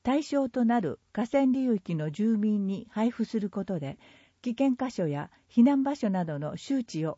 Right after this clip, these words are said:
図ります。財源内訳、国や県の負担額、五百五十万円。市の負担額、七百三十二万円。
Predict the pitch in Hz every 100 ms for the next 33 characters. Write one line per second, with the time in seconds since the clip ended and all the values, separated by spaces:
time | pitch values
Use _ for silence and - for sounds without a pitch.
0 | - 165 175 156 143 135 _ _ _ _
1 | _ _ _ _ _ _ _ - 247 277
2 | 247 277 254 247 - 180 156 - 127 -
3 | _ _ _ _ 247 269 302 302 - 277
4 | 196 151 - 202 190 151 139 - 240 _
5 | _ _ _ - 254 277 262 226 214 214
6 | 208 190 160 135 123 - _ _ _ _
7 | _ _ - 311 277 233 220 196 151 143
8 | - 117 - _ _ 208 233 320 294 185
9 | 175 240 226 160 147 139 151 170 160 156
10 | 143